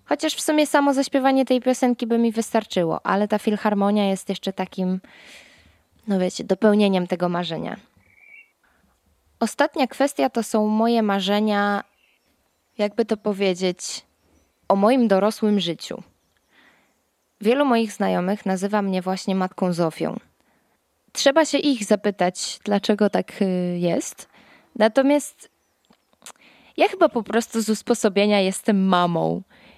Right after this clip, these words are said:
Ja nie wiem, czy to jest jakiś głęboko zakorzeniony instynkt macierzyński, czy o co tu dokładnie chodzi, ale no po prostu jestem mamą dla wszystkich. Staram się, żeby było im dobrze, cieplutko, milutko.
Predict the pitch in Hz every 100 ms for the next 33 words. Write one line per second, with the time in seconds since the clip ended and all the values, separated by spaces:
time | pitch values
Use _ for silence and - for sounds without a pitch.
0 | _ 185 277 339 269 233 214 214 208 190
1 | - 202 - 196 - 208 208 208 208 202
2 | 233 208 196 185 185 - 214 - - 214
3 | - 208 220 240 208 208 214 - 220 -
4 | 196 196 202 - 214 208 185 208 202 -
5 | 202 185 196 190 185 180 208 233 226 214
6 | 226 277 339 320 - - - - 254 262
7 | 381 427 403 - 480 - 508 508 539 453
8 | 214 190 185 202 190 - _ 208 208 202
9 | - 202 190 - - 185 185 - - _
10 | - - - - 269 220 190 196 185 180
11 | 180 180 185 214 262 277 311 285 247 247
12 | 233 220 - 226 311 320 - - 254 226
13 | 208 240 233 - 233 233